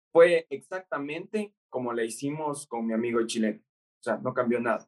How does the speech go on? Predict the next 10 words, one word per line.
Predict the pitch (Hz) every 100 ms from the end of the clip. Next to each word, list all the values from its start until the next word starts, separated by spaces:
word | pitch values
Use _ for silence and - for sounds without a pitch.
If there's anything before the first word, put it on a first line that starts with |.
| -
Lo | 110 123
único | 135 147 139
que | 120 107
cambia | 127 135 127
aquí | - 160 151
es, | 131 123 - -
eh, | 113 110 104 107 110 _ _ _ _ _ _ _ _ _ _ -
eh, | 113 113 110 110
el | 110
actor, | 107 - 170 -